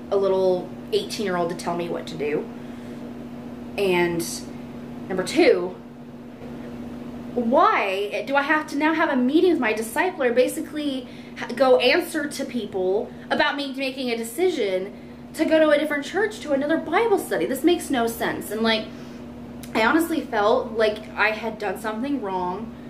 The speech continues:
I was in trouble, and I had to go talk to my mom about it now. Finally, the day came, and, um,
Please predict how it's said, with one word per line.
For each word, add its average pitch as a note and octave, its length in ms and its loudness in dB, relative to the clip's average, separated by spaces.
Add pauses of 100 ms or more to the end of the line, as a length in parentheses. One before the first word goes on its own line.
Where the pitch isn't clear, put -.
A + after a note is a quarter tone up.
(160)
I G3 100 2
was G#3 160 -2
in B3+ 100 -2
trouble, A#3 440 0
and F#3+ 100 0
I - 20 0
had G#3+ 160 -2
to G3+ 60 -4
go G3 140 0
talk F#3+ 280 -2
to G#3+ 80 -8
my F3+ 140 -4
mom F3+ 240 0
about - 260 -4
it - 140 -8
now. - 400 -8
Finally, A3+ 640 0
the G3+ 140 -4
day F#3+ 220 -2
came, D#3 520 -6 (260)
and, E3 560 0 (220)
um, E3+ 500 -2